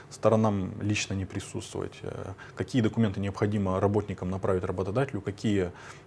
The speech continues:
э, документы работодатель, э, должен направить работнику. Э, но в таком случае, э,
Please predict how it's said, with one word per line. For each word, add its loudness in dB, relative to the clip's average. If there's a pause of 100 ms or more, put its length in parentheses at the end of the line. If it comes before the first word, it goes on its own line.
э, -2
документы 0 (240)
работодатель, 2 (180)
э, -8
должен -2
направить -2
работнику. 0 (880)
Э, -6
но 6
в 2
таком 0
случае, 2
э, -2